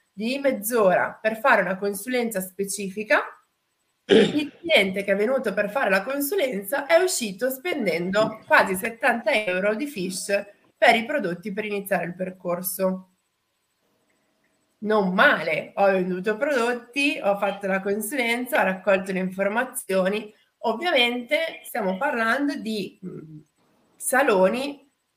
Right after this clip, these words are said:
con già la clientela anche abituata, cioè non è che se ti dico: "Oggi ti faccio un questionario e mi guardi male", perché era una cosa che ero già abituata a fare e che in quel salone mi aspetto.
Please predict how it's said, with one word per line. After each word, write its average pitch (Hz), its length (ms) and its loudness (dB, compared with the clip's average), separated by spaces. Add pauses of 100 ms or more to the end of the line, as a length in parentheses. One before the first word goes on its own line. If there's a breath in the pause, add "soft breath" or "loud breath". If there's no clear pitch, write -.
(180)
con 208 260 -2
già 320 200 4
la 247 120 2
clientela 240 640 -2
anche 277 320 4
abituata, 202 640 0
cioè 196 160 -2
non 185 120 2
è 233 60 0
che 285 120 -6
se 285 60 -8
ti 226 140 -4
dico: 220 300 -2
"Oggi 202 300 4
ti 208 100 -6
faccio 208 280 0
un 190 60 -6
questionario 190 580 2
e - 20 -4
mi 185 100 -6
guardi 185 320 -2
male", 143 320 -4
perché 349 240 -8
era 208 80 0
una 359 160 -6
cosa 190 360 -2
che 254 100 -4
ero 277 120 -2
già 202 140 0
abituata 185 480 -2
a 196 60 -6
fare 170 420 -4
e 247 160 -10
che 190 420 -6
in 185 160 -6
quel 214 200 0
salone 214 600 -4
mi 208 140 -2
aspetto. 185 920 -4